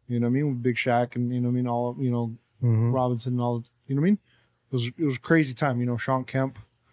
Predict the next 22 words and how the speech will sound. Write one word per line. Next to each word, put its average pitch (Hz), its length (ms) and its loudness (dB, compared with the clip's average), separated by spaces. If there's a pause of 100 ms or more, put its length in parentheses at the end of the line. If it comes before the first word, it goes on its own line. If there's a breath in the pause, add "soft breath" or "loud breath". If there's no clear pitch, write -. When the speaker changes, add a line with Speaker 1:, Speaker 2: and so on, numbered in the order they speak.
(160)
Speaker 2:
Yeah. 120 280 6 (100)
Speaker 1:
It's, - 640 -4 (460)
imagine 139 500 4
if, 135 220 0
like, 131 200 2
you 139 120 2
know, 151 80 4
and 156 80 4
even 170 240 4
then, 170 160 2
like, 135 120 2 (160)
they 127 140 2
fought 151 440 2 (680)
all 131 240 4
the 139 60 4
way 139 180 4
throughout 131 360 0
the 123 80 -8
nineties, 123 360 0
like, 113 160 -4
for, 117 300 -6
for, 117 340 -6